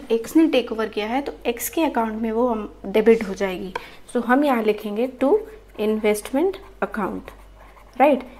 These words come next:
Because लिखा है कि X has taken over, so हम सिर्फ X के account में उसका amount डालेंगे और वो हमें given है eighteen thousand, right? अब ये adjustment तो clear है, D।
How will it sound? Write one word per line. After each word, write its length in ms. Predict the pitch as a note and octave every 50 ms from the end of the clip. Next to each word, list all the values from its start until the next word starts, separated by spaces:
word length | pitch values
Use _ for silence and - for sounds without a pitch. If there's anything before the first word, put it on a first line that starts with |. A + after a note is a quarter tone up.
| - - -
Because 240 | A3 C#4+ C#4 C4+ C4
लिखा 220 | C4 C4 - C#4+
है 100 | C#4+ E4
कि 160 | E4+ - G4 - - -
X 260 | C4 C#4 C#4 - - -
has 140 | C#4+ C#4+ C#4 -
taken 260 | A#3 A3 A3 A3 G#3 G3
over, 140 | G3 F#3+ F#3+ -
so 120 | - A#3+ A#3+
हम 160 | A#3 B3+ B3+ C4
सिर्फ 640 | C4 D4+ D#4+ G#4+ G#4+ - - - - - - - A#3+
X 240 | B3 B3+ - -
के 100 | - C#4
account 320 | C4+ C4 B3 G#3 G#3+ G3+ G#3+ A#3+
में 60 | A3 G#3
उसका 240 | G#3+ - - A3+
amount 280 | A3+ A3 G#3+ G#3 G#3+ G3
डालेंगे 380 | G3+ A3 A3+ A3+ G#3 B3 E4+ G4 - - - - - - - -
और 180 | F#3+ G#3 G3+ G#3
वो 100 | A3 A3+
हमें 220 | A3+ A#3+ A3 A3+ A3+
given 260 | A3+ G3+ F#3+ G3+ A3
है 140 | A#3+ D#4 - - - - - - - -
eighteen 360 | G#3+ G#3 G#3 G3+ F#3 F3 F3 -
thousand, 360 | G#3 G3 F#3 F#3+ - - G#3 G#3 - - - A#3
right? 300 | C4 D4 C#4 C#4 - - - - - - - -
अब 140 | - G#3 A#3
ये 100 | B3 B3
adjustment 600 | - C#4 B3 G#3+ - B3 C4 - C4 C4+ C4 C4
तो 60 | C#4
clear 280 | C4+ C4+ C4 B3+ C4 C4
है, 100 | C4 B3+
D। 260 | G#3+ A3+ A#3+ A#3+ B3